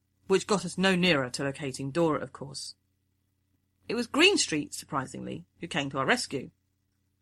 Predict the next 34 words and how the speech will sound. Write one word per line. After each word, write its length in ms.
"We're 160
wasting 380
time," 560
he 120
said 200
one 160
afternoon, 540
as 100
we 80
sat 240
in 60
the 80
studio 500
after 260
an 80
especially 560
unproductive 520
session. 420
"We'll 140
never 260
get 120
it 140
done 160
like 220
this. 380
Why 120
don't 140
you 80
all 80
just 160
go 140
for 100
a 60
walk?" 400